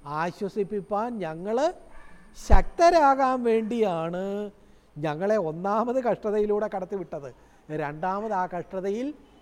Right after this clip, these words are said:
ഞങ്ങളെ ആശ്വസിപ്പിച്ചത്." അപ്പം ഞങ്ങൾക്ക് എന്തോ കിട്ടി? ഒന്ന്, ഞങ്ങൾക്ക് കഷ്ടത കിട്ടി. രണ്ട്, ഞങ്ങൾക്ക് ആ കഷ്ടതയിൽ നിന്ന് ആശ്വാസം കിട്ടി. ഇതുകൊണ്ടുള്ള പ്രയോജനം ആർക്കാ? ഞങ്ങൾക്കാന്നോ മറ്റുള്ളവർക്കാ? ഞങ്ങൾക്ക് ഇത് ഈ,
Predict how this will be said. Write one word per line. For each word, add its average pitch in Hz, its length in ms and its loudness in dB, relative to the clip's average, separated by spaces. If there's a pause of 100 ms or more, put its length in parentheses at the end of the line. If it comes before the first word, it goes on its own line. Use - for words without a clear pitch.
(120)
ഞങ്ങളെ 165 440 -4 (340)
ആശ്വസിപ്പിച്ചത്." 202 880 -4 (1080)
അപ്പം 240 180 -2
ഞങ്ങൾക്ക് 269 260 -2
എന്തോ 302 180 2
കിട്ടി? 247 400 -6 (380)
ഒന്ന്, 233 580 -4
ഞങ്ങൾക്ക് 214 280 -4
കഷ്ടത 226 320 -2
കിട്ടി. 196 340 -2 (420)
രണ്ട്, 214 500 0 (340)
ഞങ്ങൾക്ക് 226 260 -2
ആ 226 100 2 (120)
കഷ്ടതയിൽ 233 300 -4
നിന്ന് 240 140 -2
ആശ്വാസം 214 500 -2
കിട്ടി. 147 240 -8 (380)
ഇതുകൊണ്ടുള്ള 262 480 -2
പ്രയോജനം 233 640 0
ആർക്കാ? 180 320 -2 (200)
ഞങ്ങൾക്കാന്നോ 180 640 -4 (300)
മറ്റുള്ളവർക്കാ? 175 720 -2 (480)
ഞങ്ങൾക്ക് 190 460 -2
ഇത് 247 220 2
ഈ, 247 560 -2